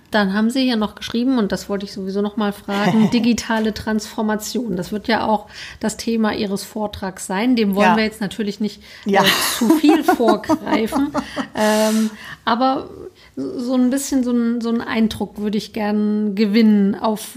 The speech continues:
Speaker 1: äh, was wir uns da vorbereiten können. Äh, was wird Thema dieses Vortrags sein?
Speaker 2: Ein bisschen was habe ich ja schon erzählt, aber es ist einfach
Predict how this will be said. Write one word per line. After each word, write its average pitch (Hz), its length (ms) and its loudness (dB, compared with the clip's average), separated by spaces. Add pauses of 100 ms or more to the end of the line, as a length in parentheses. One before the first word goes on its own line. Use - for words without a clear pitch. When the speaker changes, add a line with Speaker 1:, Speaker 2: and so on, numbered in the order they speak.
Speaker 1:
äh, - 160 -8
was 196 460 -2
wir 226 160 2
uns 208 340 0
da 202 200 0
vorbereiten 180 1040 0
können. 180 460 -4 (340)
Äh, 190 240 0
was 214 240 0
wird 214 160 0
Thema 220 400 2
dieses 196 480 -2
Vortrags 214 880 -6
sein? 202 360 -6 (600)
Speaker 2:
Ein 226 160 -2
bisschen 185 260 2
was 170 180 2
habe 170 180 0
ich 165 60 -4
ja 175 100 0
schon 175 220 -2
erzählt, 196 480 -2
aber 175 340 2
es 190 160 -4
ist 214 220 -2
einfach 196 380 -2